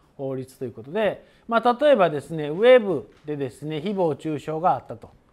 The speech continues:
あるウェブサーバーにですね、えー、このAさんのバーカって書いてあったとします。はい、このね、Xさんが書いたとね。えー、この書き込みがですね、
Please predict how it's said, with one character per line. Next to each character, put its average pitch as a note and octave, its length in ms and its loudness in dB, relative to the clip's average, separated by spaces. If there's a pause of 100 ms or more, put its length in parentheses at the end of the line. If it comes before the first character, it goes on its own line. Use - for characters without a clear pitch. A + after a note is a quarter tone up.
(140)
あ E3 200 4
る F3+ 240 0 (460)
ウ D#3 40 -6
ェ D#3 120 0
ブ D#3 120 -6
サ E3 300 2
ー C3 60 -2
バ A#2+ 160 -6
ー G#2 40 -10
に G#2 60 -12
で G#2 80 -14
す - 100 -18
ね、 F#3+ 300 -6
え D#3 180 -6
ー、 C#3 40 -10
こ D#3 100 -8
の D3+ 240 -6 (320)
A F3 160 0
さ D#3 160 -2
ん C#3 80 -6
の B2+ 80 -6
バ D#3 260 4
ー D#3 60 -2
カ C3 80 -8
っ - 80 -12
て - 140 -20
書 A#2+ 120 -12
い B2 60 -10
て - 80 -8
あ B2 40 -8
っ A#2+ 60 -16
た - 80 -18
と F3+ 140 -6
し - 140 -12
ま A#2 180 -14
す。 - 260 -20 (120)
は - 120 -18
い、 - 120 -20
こ C3+ 60 -12
の B2+ 200 -10 (420)
ね、 F3 220 -12 (580)
X D3 340 -14
さ G2 120 -14
ん G2+ 80 -14
が D3+ 220 -6 (760)
書 - 60 -20
い - 40 -20
た - 80 -20
と - 100 -20
ね。 F#3+ 200 -10 (1800)
え A#3+ 220 6
ー、 A3+ 80 -2
こ D4 100 2
の D#4+ 100 2
書 A3 180 -10
き - 160 -20
込 E4 100 -2
み E4 140 -4
が F#4 140 0
で C4 100 4
す - 160 -6
ね、 C3 240 -4